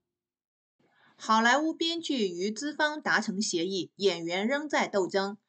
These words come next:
上周日晚上，好莱坞的编剧们与各大娱乐公司就一项新的劳资协议达成初步一致。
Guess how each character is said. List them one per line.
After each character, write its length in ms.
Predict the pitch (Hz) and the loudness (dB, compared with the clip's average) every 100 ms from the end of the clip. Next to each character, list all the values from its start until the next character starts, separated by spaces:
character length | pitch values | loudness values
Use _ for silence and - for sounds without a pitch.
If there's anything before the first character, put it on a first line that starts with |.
| _ - | _ -4
上 260 | - 330 294 | 0 0 2
周 160 | 320 | 0
日 140 | 302 233 | 2 2
晚 200 | 151 139 | 0 0
上， 300 | 208 165 - _ | 0 0 -2 _
好 220 | - 220 220 | 0 2 4
莱 140 | 262 | 4
坞 100 | 320 | 2
的 140 | 277 | 0
编 240 | 233 294 311 | -2 -4 -4
剧 160 | 285 | -2
们 220 | 208 160 - | -2 -4 -4
与 240 | 190 202 | -2 0
各 180 | 214 277 | 0 2
大 220 | 247 226 | 4 4
娱 160 | 180 220 | 2 0
乐 140 | 254 | 0
公 200 | 214 285 | 0 -4
司 300 | 294 285 294 285 | -8 -8 -10 -2
就 200 | 254 180 | 2 2
一 80 | |
项 280 | 196 220 185 | 2 -2 -2
新 300 | 196 294 294 | -4 -6 -2
的 140 | 254 180 | 2 4
劳 240 | 165 220 | 4 2
资 180 | 254 294 | -2 -4
协 220 | - 165 | -2 0
议 160 | 208 175 | 0 -2
达 240 | 147 185 | 0 -2
成 240 | 202 190 | -2 -8
初 180 | 214 269 | -6 -8
步 160 | 247 202 | -2 -2
一 160 | 151 160 | -2 -6
致。 300 | - 185 | -4 -4